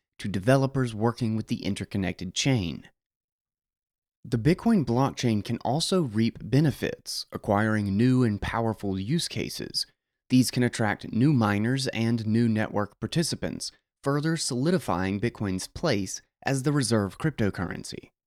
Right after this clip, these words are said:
Smart contract platforms, and I include my own project,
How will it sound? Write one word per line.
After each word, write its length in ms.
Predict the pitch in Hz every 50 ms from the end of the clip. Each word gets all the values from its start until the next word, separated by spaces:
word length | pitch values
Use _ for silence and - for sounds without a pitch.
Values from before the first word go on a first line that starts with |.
| _ _ _ _ _ _ _ _ _ _ _ _ _ -
Smart 460 | - - - - 156 180 202 - -
contract 580 | - 151 156 147 139 - - 131 117 107 - -
platforms, 720 | - 139 135 131 - - - 95 - - 98 120 - -
and 120 | - 104
I 120 | 101 101 101
include 360 | 101 98 - 127 120 113 110
my 160 | 107 98 98
own 220 | 107 123 120 110
project, 600 | - - - 98 90 90 - 92 90 - - -